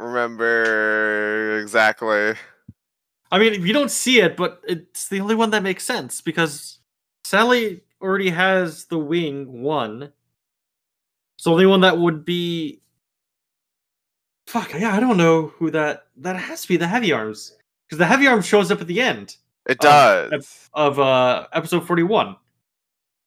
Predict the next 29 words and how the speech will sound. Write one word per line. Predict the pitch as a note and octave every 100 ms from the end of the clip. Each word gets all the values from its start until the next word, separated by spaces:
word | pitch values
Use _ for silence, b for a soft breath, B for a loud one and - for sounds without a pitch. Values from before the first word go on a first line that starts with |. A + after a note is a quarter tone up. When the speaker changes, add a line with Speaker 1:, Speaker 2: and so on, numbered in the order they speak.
| _ _ -
Speaker 2:
God, | D#3 D#3 D#3+
this | E3 E3+ C#3+
doesn't | B2+ A#2
make | A2 -
sense. | A#2+
Doesn't | - G3+ F#3+
matter. | E3+ E3+ C#3 G#2+ - _ _ _ _ _
Um, | D3+ C3+ B2+ A2 G#2 F#2+ _ _ _ _ _ _
so | - F3
the | F3
two | G#3+ A3 G#3+ G#3+ G3+
leave | E3 D3+ E3 E3 C#3+
a | B2+ C#3+
coffee | C#3+ C#3 B2+
shop, | D3 B2 A#2+ - _ -
and | B2 A#2
we |
see | A2+ D3
inside | C#3+ C#3+ B2+
the |
coffee | B2 A#2 A2
shop, | G#2+ A2+ A2 G#2+
and | C3 A2+
Zex | G#2+ B2 B2 -
is | C3 A2
moping | A2 A2 G#2+ A2+
in | G#2+
there, | G#2+ G#2+ G#2 G#2 _ _ _ _ _ _ _ _ _ _ _ _ _ _ -
uh, | A#2+ A2 A#2